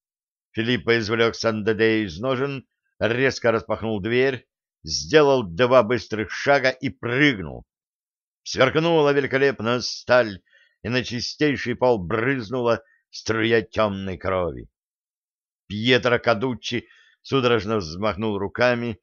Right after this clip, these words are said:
сдавленно вскрикнул и упал, в последнем усилии прижимая ладонь к перерезанному горлу. Карлик пару секунд дёргался в агонии,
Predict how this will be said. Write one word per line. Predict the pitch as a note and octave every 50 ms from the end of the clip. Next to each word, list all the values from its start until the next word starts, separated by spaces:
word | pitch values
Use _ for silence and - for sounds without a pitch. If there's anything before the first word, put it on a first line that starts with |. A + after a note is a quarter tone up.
| _ _ _ _ _
сдавленно | E2+ E2 D2+ C#2 D2+ F2+ C3+ C3 A#2 A2+ G#2+ G#2+ G#2 F2
вскрикнул | D2+ - - - - C#3 D3 - - B2+ C3+ C3 B2 - -
и | A#2
упал, | A#2 A2 - C#3 C3+ B2+ A#2 F#2+ D#2 - _ _ _ _ _ _ _ _ _
в | -
последнем | F#2 F#2+ - A#2 C3 C3 B2+ A#2+ A#2 A2+
усилии | A#2 A#2 - - - - C#3 D3+ C#3 B2 B2 A2+
прижимая | F2+ - G#2 A2 G2+ F2+ B2 A#2+ A#2+ A#2
ладонь | A2+ A#2 A2+ B2 C3 B2+ A#2 A2+ G#2 F#2
к | _ _ _ _ _ _ _ _
перерезанному | - A2+ A2 A2+ A2+ A2+ A#2 G#2+ E2+ A2 G#2 G2+ G2 G2+ G2 G2 F2+
горлу. | G2+ G#2 G#2 G2 F2+ E2+ C#2+ B1+ A1 A#1 - _ _ _ _ _ _ _ _ _ _ _ _ _ _ _ _ _ _ _ _ _ _
Карлик | - A#2+ B2 B2 A#2+ A2+ A2+ F#2+ -
пару | A#2+ A#2 A#2 A2+
секунд | - A#2 G2+ E2+ A2+ A2+ A2 G#2 F#2+
дёргался | A#2 A2+ A2+ G#2 G2+ G#2 G2+ - F#2+ G2
в | G2
агонии, | G2+ G#2 B2+ C#3+ C#3 C3+ C3+ C#3 C#3 C3 -